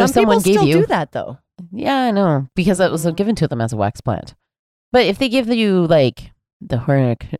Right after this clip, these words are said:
Speaker 2: Hoya carnosa crimson cre-, queen,
Speaker 1: Yeah.
Speaker 2: you know, something version, then you know that maybe it's a little newer because they got all technical on the name.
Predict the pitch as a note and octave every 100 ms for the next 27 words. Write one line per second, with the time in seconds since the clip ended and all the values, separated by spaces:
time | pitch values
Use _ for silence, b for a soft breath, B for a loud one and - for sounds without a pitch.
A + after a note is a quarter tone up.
0 | - - D#3+ C3+ - D3 B2+ B2 - G#2+
1 | G#2 - D#3+ C#3 A#2+ A2 - C#3+ C3 -
2 | G#3 F3 A2 C3 - _ - F#3 D3 -
3 | - _ _ D3 E3 B2 B2+ - _ -
4 | C#3 - A#2 A2 C#3 B2 A#2 G#2+ B2+ D#3+
5 | _ G3+ A#3+ A#3+ B3+ E4+ F4 A3+ A3+ A#3
6 | G#3+ F3 D3+ G3+ F#3 D3 F#3+ F#3+ A2+ A#2
7 | C3 C#3+ A#2 A2+ - - _ - C3+ C#3+
8 | B2 - D3 C3+ - C#3 A2 A2+ C#3 E2+
9 | C3+